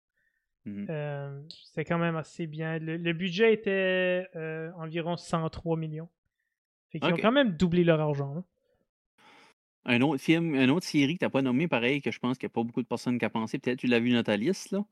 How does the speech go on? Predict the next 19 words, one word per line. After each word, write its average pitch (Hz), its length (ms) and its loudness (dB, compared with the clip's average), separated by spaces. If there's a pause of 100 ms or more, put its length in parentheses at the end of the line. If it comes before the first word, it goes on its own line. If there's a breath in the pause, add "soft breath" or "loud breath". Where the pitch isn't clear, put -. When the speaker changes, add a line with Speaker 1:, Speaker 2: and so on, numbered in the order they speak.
(100)
Speaker 2:
Mhm. 160 200 -8 (180)
Speaker 1:
Mais 104 640 6
le 110 100 0
film 196 300 4
de 165 80 4
la 131 100 4
série 143 300 2
Need 139 280 2
for 139 120 -4
Speed. 160 320 -6 (760)
Speaker 2:
Oui. 240 220 6 (640)
C'est, 220 180 -2
je 185 200 8
l'ai 226 240 10
vu, 180 320 4
ce - 180 0
film-là 196 440 2
et 185 60 0
tout. 220 200 -4